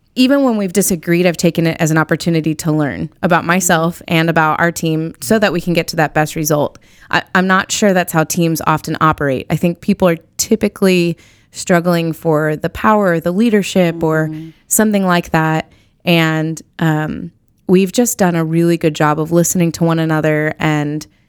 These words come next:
Speaker 1: um, using that introspection to check ourselves, and then, but to still st-, speak our opinion. And,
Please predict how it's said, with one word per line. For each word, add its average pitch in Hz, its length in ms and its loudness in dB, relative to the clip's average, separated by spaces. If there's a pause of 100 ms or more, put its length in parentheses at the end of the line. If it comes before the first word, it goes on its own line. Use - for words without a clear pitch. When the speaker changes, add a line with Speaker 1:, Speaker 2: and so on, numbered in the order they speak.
(320)
Speaker 1:
um, 165 280 0 (360)
using 202 360 2
that 160 180 0
introspection 180 1040 0 (360)
to 156 280 2 (280)
check - 240 0
ourselves, 165 680 0 (360)
and 160 160 2
then, 156 320 0
but - 340 -2 (340)
to 170 140 2
still 156 260 -2
st-, - 280 -8
speak - 260 -2
our 156 140 2
opinion. 156 460 0
And, 147 260 -4